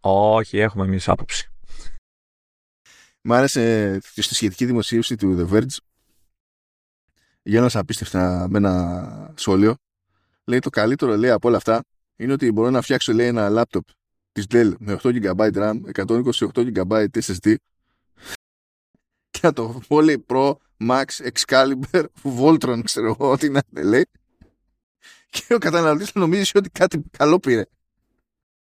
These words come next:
Speaker 2: Ε,
Speaker 1: Εντάξει.
Speaker 2: Όπως έλεγα και στο Λεωνίδα όταν το, το συζητούσαμε αυτό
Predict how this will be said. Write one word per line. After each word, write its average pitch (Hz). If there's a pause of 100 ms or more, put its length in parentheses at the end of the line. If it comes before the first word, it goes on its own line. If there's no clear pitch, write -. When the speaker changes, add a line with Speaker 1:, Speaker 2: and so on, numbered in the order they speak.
(880)
Speaker 2:
Ε, 120 (1500)
Speaker 1:
Εντάξει. - (840)
Speaker 2:
Όπως 135
έλεγα 131
και 101
στο 101
Λεωνίδα 104
όταν 98
το, 98
το -
συζητούσαμε 95
αυτό 90